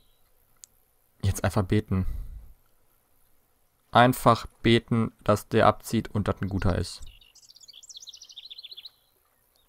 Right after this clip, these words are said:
Was anderes bleibt uns nicht über. Jetzt nimm ihn. Er zieht, er hängt.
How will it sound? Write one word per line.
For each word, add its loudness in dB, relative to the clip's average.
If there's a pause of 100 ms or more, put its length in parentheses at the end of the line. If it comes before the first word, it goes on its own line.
(140)
Was -6
anderes -2
bleibt -2
uns -6
nicht -2
über. -2 (2750)
Jetzt -2
nimm 8
ihn. 6 (420)
Er 4
zieht, 2
er 12
hängt. 8